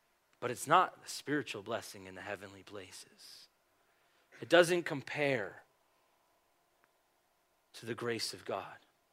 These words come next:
In him, we have obtained an inheritance.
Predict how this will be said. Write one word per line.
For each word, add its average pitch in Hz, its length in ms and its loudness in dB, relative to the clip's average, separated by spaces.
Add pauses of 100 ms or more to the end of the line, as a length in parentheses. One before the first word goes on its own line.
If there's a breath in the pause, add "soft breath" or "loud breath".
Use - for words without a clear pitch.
(1300)
In 156 180 4
him, 139 420 2 (640 soft breath)
we 135 220 0
have 113 760 4 (260 soft breath)
obtained 95 640 -8 (460 soft breath)
an 98 80 -12
inheritance. 87 480 -8